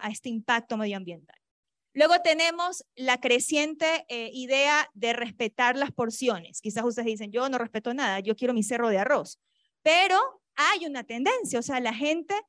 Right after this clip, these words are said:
empieza a cuidarse un poco más y entonces empieza a incluir en su léxico el te-, el tema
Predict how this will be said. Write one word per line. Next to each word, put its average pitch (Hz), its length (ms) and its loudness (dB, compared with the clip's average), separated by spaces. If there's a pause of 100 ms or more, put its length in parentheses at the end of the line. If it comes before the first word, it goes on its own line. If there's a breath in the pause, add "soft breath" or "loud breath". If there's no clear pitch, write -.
(260)
empieza 285 680 2
a 302 120 0
cuidarse 262 500 -2
un 330 80 -6
poco 320 260 0
más 330 380 0
y 269 80 -8
entonces 262 420 -4
empieza 269 580 0 (300 soft breath)
a 240 160 0 (160)
incluir 277 840 0
en 320 140 0
su 349 140 -2
léxico 311 640 0
el 226 180 -10
te-, 220 300 -6
el 208 100 -10
tema 262 460 -4